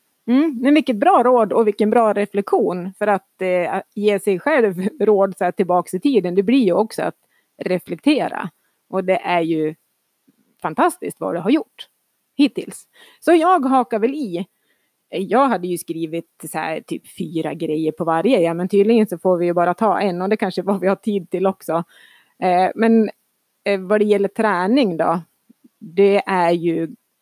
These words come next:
absolut att inte behöva prestera för någon annans skull speciellt, utan att mer gå på glädje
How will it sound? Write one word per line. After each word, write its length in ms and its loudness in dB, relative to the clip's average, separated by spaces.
absolut 960 -2
att 220 -8
inte 880 -4
behöva 600 -6
prestera 1040 0
för 400 2
någon 340 -4
annans 580 -2
skull 440 -6
speciellt, 760 -6
utan 340 -2
att 320 -8
mer 400 4
gå 300 4
på 460 0
glädje 1080 -2